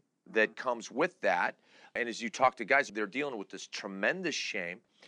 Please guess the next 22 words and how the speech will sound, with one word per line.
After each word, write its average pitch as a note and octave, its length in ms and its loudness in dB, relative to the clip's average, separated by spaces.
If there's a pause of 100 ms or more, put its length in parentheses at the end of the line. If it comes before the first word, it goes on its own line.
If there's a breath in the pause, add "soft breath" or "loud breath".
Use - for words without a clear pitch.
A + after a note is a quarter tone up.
(180 soft breath)
Then C3+ 180 4
the B2+ 120 6
other C#3 160 4
part C3 280 2
of A#2 80 -2
that A2 360 4
is A2 640 4 (540 soft breath)
the G#2+ 120 -2
death C#3+ 420 2 (320)
that D#3+ 140 0
it C#3 80 2
has F3 260 0
on D#3 100 -2
the C#3+ 60 0
way F#3 140 2
you E3+ 120 -2
view D#3+ 180 -4
your B2+ 200 -2
wife, D#3 440 -2
because A#2+ 280 -4
now E3+ 180 2
you're C#3 540 4